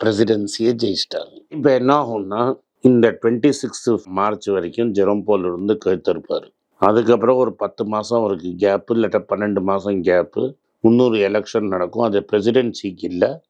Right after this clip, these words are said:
செனட்டுக்கும் ஹவுஸ் ஆஃப் ரெப்ரசன்டேட்டிவ்ஸ்க்கும் நடக்கும். அதுல ஒண்ணு இல்லாட்டா ரெண்டுல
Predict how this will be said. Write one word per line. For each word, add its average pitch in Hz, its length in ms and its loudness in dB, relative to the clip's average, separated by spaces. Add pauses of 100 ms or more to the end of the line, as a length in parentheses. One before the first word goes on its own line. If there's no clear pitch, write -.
(160)
செனட்டுக்கும் 123 640 0
ஹவுஸ் 107 340 -2
ஆஃப் 107 140 0
ரெப்ரசன்டேட்டிவ்ஸ்க்கும் 98 1120 -2
நடக்கும். - 440 -2 (200)
அதுல 123 320 4
ஒண்ணு 110 300 2
இல்லாட்டா 113 500 2
ரெண்டுல 107 540 0